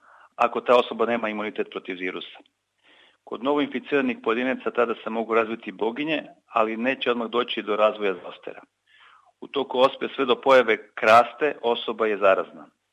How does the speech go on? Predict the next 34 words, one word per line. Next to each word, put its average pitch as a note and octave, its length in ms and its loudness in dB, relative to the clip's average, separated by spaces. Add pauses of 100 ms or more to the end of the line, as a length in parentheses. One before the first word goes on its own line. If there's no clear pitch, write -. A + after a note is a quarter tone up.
(440)
Obolela A#2+ 380 0
osoba A#2 320 -2
takođe A#2 400 -6
nije A#2 200 -10
zarazna G#2+ 440 0
pre A#2+ 320 0
pojave G2 400 2
plikova G2+ 400 -8
u F#2 80 -8
periodu G#2+ 320 -4
inkubacije G2+ 800 -4 (380)
ili A2 180 -12
u G#2 40 -12
toku - 400 -10
posle A2+ 300 -4 (200)
herpetičnih G#2+ 640 -4
neuralgija. G2 580 0 (600)
U - 20 -20
kom A2 160 -10
slučaju A2 460 -10
bolovi A2 420 0 (100)
se G#2 60 -4
javljaju G#2 320 2 (280)
posle G2+ 380 -6
ospe G2+ 360 -2
koja F#2 200 -6
se F#2+ 120 -12
povukla. F#2 480 -14 (760)
Preražena A#2+ 360 -2
bolest A#2 320 -2
ostavlja A2+ 360 -2
jako A2 300 0
dug G#2+ 180 -12
imunitet, A2 460 -8